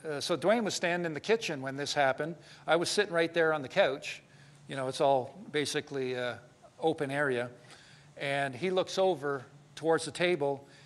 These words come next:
and he sees my camera,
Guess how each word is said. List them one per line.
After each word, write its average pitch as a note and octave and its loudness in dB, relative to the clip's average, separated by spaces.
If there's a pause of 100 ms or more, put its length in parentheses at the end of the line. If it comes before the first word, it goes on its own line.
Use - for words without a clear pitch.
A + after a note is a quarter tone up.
(220)
and D3+ -6
he D3+ -8 (100)
sees E3+ -4 (120)
my D3+ 0
camera, D3 -2